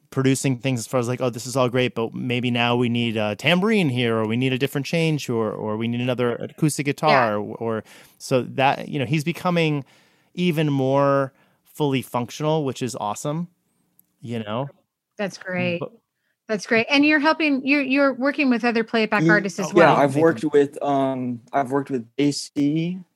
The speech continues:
Speaker 3: I think. Yeah. And,
Speaker 1: A C,
Speaker 3: um,
Speaker 1: yep.
Speaker 3: I think, is that the only one that I've worked?
Speaker 2: Was that on I'm Not Gonna Wear Black?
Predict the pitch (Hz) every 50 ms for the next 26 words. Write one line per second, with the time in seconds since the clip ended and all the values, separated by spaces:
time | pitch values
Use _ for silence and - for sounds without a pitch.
0 | _ - - 143 - - 160 165 165 165 160 - - - _ - - 147 147 156
1 | 156 - _ - 135 131 127 123 127 127 120 120 117 139 139 139 139 127 135 156
2 | 202 202 - _ _ - 139 135 - - - - - _ _ _ - - 131 139
3 | 160 160 - 156 160 170 170 175 170 165 170 165 165 160 170 175 - _ _ _
4 | _ - 285 254 226 277 285 285 294 294 277 269 262 262 262 254 254 269 262 254
5 | 254 247 233 233 226 220 220 226 262 330 - - -